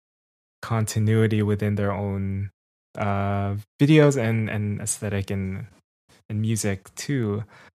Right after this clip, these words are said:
Uh, but pretty much everything that, that you had said, like, yeah, it just looked really cool. Uh, I, I don't, I would, I don't know if I was really getting the story, but I liked how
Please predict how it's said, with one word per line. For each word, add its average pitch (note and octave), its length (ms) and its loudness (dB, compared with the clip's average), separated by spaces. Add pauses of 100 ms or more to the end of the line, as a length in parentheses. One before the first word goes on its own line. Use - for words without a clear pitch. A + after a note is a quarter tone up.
(120)
Uh, A#2 340 -2
but C#3 200 2
pretty G3+ 200 4
much F3+ 220 6
everything B2 720 4 (480)
that, G#2+ 260 2
that A2 120 0
you G#2+ 120 4
had G#2+ 140 0
said, G#2+ 420 -4 (120)
like, G#2 300 -2 (480)
yeah, A2+ 220 0
it A#2 200 0
just C3 180 4
looked C3 300 2
really B2 300 2
cool. A#2 600 0 (140)
Uh, A2+ 400 -2 (340)
I, B2 240 4 (800)
I D3 80 6
don't, E3 240 6
I D#3 180 8
would, F#3 140 10
I F3+ 80 12
don't G3 100 10
know F#3+ 60 10
if F3+ 120 6
I E3 60 12
was C3 240 6 (260)
really C3+ 220 8
getting B2 320 4
the A#2+ 100 2
story, C3 460 6
but A2+ 260 0
I A#2 120 0
liked B2 580 0 (200)
how A#2 480 0